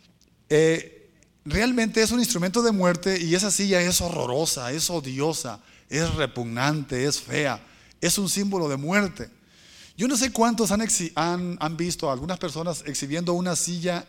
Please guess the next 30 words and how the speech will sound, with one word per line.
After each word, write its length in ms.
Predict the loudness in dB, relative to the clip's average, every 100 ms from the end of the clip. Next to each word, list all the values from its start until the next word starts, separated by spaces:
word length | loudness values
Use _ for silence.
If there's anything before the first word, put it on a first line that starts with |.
| -6
en 140 | -4
miniatura 500 | -4 -4 -4 -4 -4
chiquitita, 640 | -4 -8 -10 -8 -8 -6
así, 340 | -6 -6 -8 -10 -20 -20 _ -6
colgada 400 | -6 -2 -2 -2
aquí 180 | -4
al 140 | -6 -6
cuello, 500 | -6 -4 -4 -6 -10 -18 -20 _ _
alabado 440 | 2 2 2 2
Dios, 460 | 0 0 -2 -4 -12 _ _ _ -20 -20 -18 -8
como 200 | -4 -2
decoración 720 | -2 0 0 -2 0 -2 -2 -12 _ -20 -20 _ _
en 160 | -2 0
miniatura. 560 | -2 -2 -2 -2 -4 -8 _ _ _ _ _
Creo 200 | -4 -2
que 120 | -2
casi 220 | -2 -2 -2
no 100 | -2
se 100 | -2
ha 40 |
visto, 280 | -4 -6 -8
¿verdad? 220 | -8 -8
Gente 380 | -8 -8 -8 -10
que 280 | -10 -12 -14
cargando 280 | -14 -12 -10
una 80 | -10
silla 200 | -10 -10
eléctrica 360 | -10 -12 -12
así, 180 | -8 -8
¿no? 180 | -8